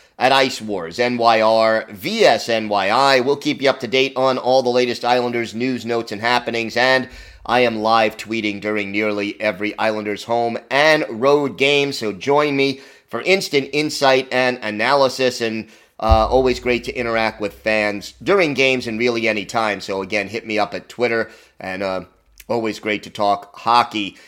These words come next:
And obviously, uh, if you leave your first name and where you're from, uh, when you email us, we'll mention you on the show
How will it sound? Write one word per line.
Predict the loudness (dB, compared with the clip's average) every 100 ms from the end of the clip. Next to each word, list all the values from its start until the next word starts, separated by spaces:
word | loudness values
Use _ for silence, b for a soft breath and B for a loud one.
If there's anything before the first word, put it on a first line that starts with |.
| b b 0
And | 2 4
obviously, | 6 6 4 -2 0 0 -2 2
uh, | 2 4
if | 2 0
you | -2
leave | -2 -2 -2
your | -2
first | 0 -2 -2
name | -2 -2
and | -2 -2
where | -2
you're | -2
from, | -4 0 2 2 -4 -16 _
uh, | -2 2 2 0 -2
when | -2 0 0 0
you | -4 -4 -6 _ _ _ -4
email | 0 4 4 6
us, | 4 2 -2
we'll | -4
mention | -2 -4 -6 -8
you | -8 -6
on | -2 -2 -2
the | -6
show | -2 0 0